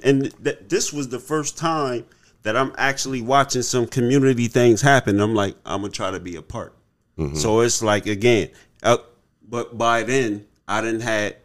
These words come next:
Speaker 1: my issue with them went viral.
Speaker 2: Okay, yeah.
Speaker 1: So,
Speaker 2: See, I,
Speaker 1: so,
Speaker 2: I wasn't
Speaker 1: so,
Speaker 2: aware.
Speaker 1: so to me, it's like,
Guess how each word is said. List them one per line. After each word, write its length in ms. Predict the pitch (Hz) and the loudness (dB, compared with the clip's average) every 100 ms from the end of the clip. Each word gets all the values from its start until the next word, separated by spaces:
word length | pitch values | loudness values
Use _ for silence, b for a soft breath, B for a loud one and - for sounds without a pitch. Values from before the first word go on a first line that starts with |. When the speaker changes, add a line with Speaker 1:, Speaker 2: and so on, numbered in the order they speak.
| _ - | _ -4
Speaker 1:
my 200 | 110 123 | -2 -2
issue 320 | 120 - 117 | -2 -4 -4
with 260 | 107 101 98 | -8 -10 -8
them 240 | 113 104 | -8 -8
went 220 | 90 82 85 | -8 -12 -10
viral. 340 | 98 80 - _ _ _ _ - | -8 -8 -14 _ _ _ _ -8
Speaker 2:
Okay, 320 | 73 - 67 65 | -8 -6 -10 -8
yeah. 80 | |
Speaker 1:
So, 300 | 73 - 113 | -4 0 0
Speaker 2:
See, 60 | 104 | 0
I, 40 | |
Speaker 1:
so, 160 | 76 123 | -2 0
Speaker 2:
I 80 | 117 | 0
wasn't 140 | - | -2
Speaker 1:
so, 160 | - 123 | -2 -2
Speaker 2:
aware. 300 | 120 73 123 - | -4 -8 -10 -6
Speaker 1:
so 180 | 151 135 | -2 -2
to 240 | 135 123 | -2 0
me, 280 | 120 165 151 | 2 2 2
it's 200 | 143 - | -2 -2
like, 320 | 123 117 - | -4 -4 -6